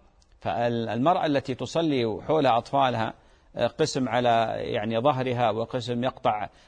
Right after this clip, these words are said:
أو بين، بين يديها، وقسم يجر حجابها، هذه ليست بصلاة، هذه ليست بصلاة. فالصورة اللي وصفها علي ما تدل على أن المرأة تصلي. وكيف الآن يعني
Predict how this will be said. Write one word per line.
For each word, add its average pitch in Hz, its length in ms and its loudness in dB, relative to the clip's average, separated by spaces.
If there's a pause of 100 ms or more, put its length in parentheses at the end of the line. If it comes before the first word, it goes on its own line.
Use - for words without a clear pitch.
(120)
أو 120 120 4
بين، 117 380 0
بين 117 240 2
يديها، 120 640 2
وقسم 113 760 -2 (400)
يجر 113 960 2
حجابها، 113 920 0 (460)
هذه 151 140 -4
ليست 170 280 -2
بصلاة، 165 480 -2 (460)
هذه 107 200 -2
ليست 147 300 -2
بصلاة. 127 440 -2 (120)
فالصورة 113 1200 0
اللي 143 140 4
وصفها 131 420 0
علي 120 400 0 (320)
ما 202 220 0
تدل 185 300 0
على 135 260 2
أن 131 120 0
المرأة 127 320 0
تصلي. 117 520 -4 (580)
وكيف 190 400 2
الآن 143 360 0
يعني 107 680 -4